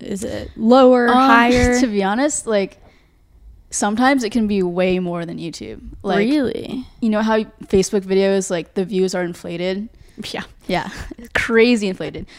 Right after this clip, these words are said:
Speaker 2: So
Speaker 1: So
Speaker 2: if
Speaker 1: does
Speaker 2: you
Speaker 1: that translate
Speaker 2: Yeah,
Speaker 1: with
Speaker 2: yeah.
Speaker 1: money?
Speaker 2: If you literally get one viral video on Facebook, like, you're golden. Like, it's
Speaker 1: That's
Speaker 2: way
Speaker 1: interesting.
Speaker 2: more than
Speaker 1: Yeah.
Speaker 2: YouTube.
Speaker 1: Because every person I talk to, uh, I had a meeting with, like, Twitter, and a Facebook guy was there,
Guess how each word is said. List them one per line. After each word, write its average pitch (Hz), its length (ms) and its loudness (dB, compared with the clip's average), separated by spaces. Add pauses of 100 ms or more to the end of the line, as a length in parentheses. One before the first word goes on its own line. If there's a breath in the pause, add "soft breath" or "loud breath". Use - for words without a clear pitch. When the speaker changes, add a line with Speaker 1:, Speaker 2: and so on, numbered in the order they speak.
Speaker 2:
So 226 160 -2
Speaker 1:
So 220 140 2
Speaker 2:
if 277 60 -2
Speaker 1:
does 277 100 2
Speaker 2:
you 320 60 4
Speaker 1:
that 254 160 0
translate 240 600 -10
Speaker 2:
Yeah, 202 300 2
Speaker 1:
with 196 80 0
Speaker 2:
yeah. 180 120 0
Speaker 1:
money? 220 300 -8
Speaker 2:
If 220 180 -2
you 254 220 2
literally 247 420 4
get 220 320 0
one 214 560 0
viral 190 380 -2
video 185 260 -4
on 185 120 -6
Facebook, 196 640 -6 (280)
like, 175 420 -6 (400)
you're 185 160 -10 (120)
golden. 175 480 -8 (140)
Like, 185 240 -8 (100)
it's 214 260 0
Speaker 1:
That's 185 120 -6
Speaker 2:
way 202 200 6
Speaker 1:
interesting. 196 220 2
Speaker 2:
more 170 240 0
than 160 100 -6
Speaker 1:
Yeah. - 120 -4
Speaker 2:
YouTube. 165 420 -8
Speaker 1:
Because 277 360 2
every 285 360 4
person 220 760 -4
I 202 80 -6
talk - 380 -8
to, - 320 -10
uh, 262 40 -12 (100)
I 208 500 -4 (220)
had 214 200 -6
a 208 40 -4
meeting 185 380 -6
with, 185 160 -14
like, - 140 -12
Twitter, 214 440 -4
and 196 220 -10
a - 60 -14
Facebook - 420 -8
guy 190 160 -6
was 190 160 -10
there, 202 240 -8